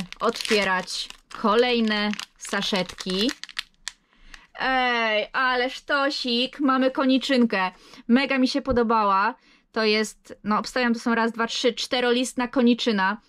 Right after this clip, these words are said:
Zobaczcie sobie, prezentuje się świetnie. To będzie moja, mam nadzieję, szczęśliwa koniczynka, która sprawi, że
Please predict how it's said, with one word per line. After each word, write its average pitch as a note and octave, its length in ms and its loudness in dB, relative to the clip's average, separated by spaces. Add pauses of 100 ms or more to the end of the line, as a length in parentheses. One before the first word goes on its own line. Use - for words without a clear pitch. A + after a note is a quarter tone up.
(140)
Zobaczcie G#3+ 540 -2
sobie, G3+ 340 0
prezentuje A3 560 2
się G#3+ 200 -2
świetnie. G3 720 -2 (280)
To F#3+ 80 -6
będzie G#3 300 2
moja, G#3 320 0 (100)
mam A3 200 0
nadzieję, A3 560 2
szczęśliwa B3+ 800 0
koniczynka, C4+ 680 -2
która G#3 380 -2
sprawi, A3 580 -4
że G3+ 300 -4